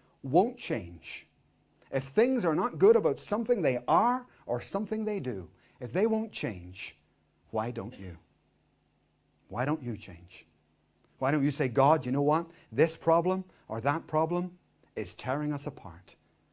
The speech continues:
So do you know what I'll do? I will change my ways. And I will be the peacemaker in this home."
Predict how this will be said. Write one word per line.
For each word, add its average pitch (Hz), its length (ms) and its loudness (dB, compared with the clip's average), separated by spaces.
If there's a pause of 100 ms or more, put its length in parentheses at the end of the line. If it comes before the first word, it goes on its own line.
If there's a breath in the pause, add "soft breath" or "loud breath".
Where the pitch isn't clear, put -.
(280)
So - 140 -12
do 110 80 -10
you 120 40 -6
know 131 100 -2
what 135 120 0
I'll 131 100 -4
do? 135 300 -4 (840)
I 110 140 -4
will 117 140 -6
change 92 680 -12 (320)
my 98 180 -10
ways. 82 460 -16 (800)
And 104 100 -10
I 135 120 -2
will 147 120 0
be 127 120 -2
the 120 80 -6
peacemaker 85 640 -16 (260)
in 90 80 -16
this 85 180 -16
home." 78 220 -18